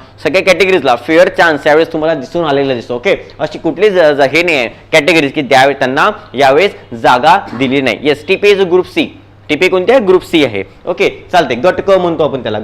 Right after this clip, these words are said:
गट क परीक्षा आहे. ओके, आता कोण एटीपीचा फॉर्म भरू शकते? ओके, लक्षात घ्या, कोण एटीपीचा फॉर्म भरू शकते? एकच याच्यामधलं सगळं इम्पॉर्टंट आहे, that is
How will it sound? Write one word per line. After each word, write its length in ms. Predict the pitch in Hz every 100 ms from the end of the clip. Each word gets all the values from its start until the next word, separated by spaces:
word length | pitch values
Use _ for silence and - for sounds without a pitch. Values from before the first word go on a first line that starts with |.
| 120
गट 160 | 214 226 - - -
क 40 |
परीक्षा 420 | 185 160 131 -
आहे. 320 | 98 - -
ओके, 280 | 190 170 - -
आता 220 | - -
कोण 360 | 262 240 277 262
एटीपीचा 500 | 233 202 233 240 247
फॉर्म 180 | 226 214
भरू 120 | 196
शकते? 420 | 180 175 135 107 - -
ओके, 400 | 185 196 - - -
लक्षात 280 | 180 214 240
घ्या, 200 | 175 120
कोण 380 | - - 214 240
एटीपीचा 380 | 226 220 226 226
फॉर्म 220 | 220 220
भरू 100 | 214
शकते? 200 | 214 254
एकच 360 | 226 233 247
याच्यामधलं 320 | 220 202 214 208
सगळं 180 | 196
इम्पॉर्टंट 420 | 190 170 151 131 151
आहे, 80 |
that 180 | 160
is 60 | 226